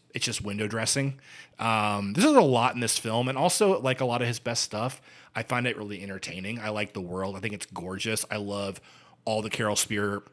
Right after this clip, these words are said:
um, production design. I love the broken down parts of Greece they shot in, these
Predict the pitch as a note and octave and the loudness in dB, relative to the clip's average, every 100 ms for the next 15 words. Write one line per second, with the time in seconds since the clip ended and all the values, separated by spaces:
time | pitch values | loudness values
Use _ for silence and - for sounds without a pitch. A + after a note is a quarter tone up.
0 | - A2 G2 - G2 - G2+ G#2 G2 F#2+ | -10 -8 0 0 0 -4 -4 -4 -6 -6
1 | F#2 F#2+ G#2 F2+ F#2+ - G2+ G#2+ G#2+ G2+ | -6 -6 -6 -6 -10 -8 -6 -4 -4 -6
2 | G2+ G2 F#2+ - F#2+ F2 - - F#2 G3 | -6 -6 -4 -4 -4 -8 -10 -10 -6 0
3 | - - - - - G2+ - - F#2 G2 | 2 2 -4 -18 -6 0 4 4 0 -4
4 | G2 G2 G2 | -6 -10 -14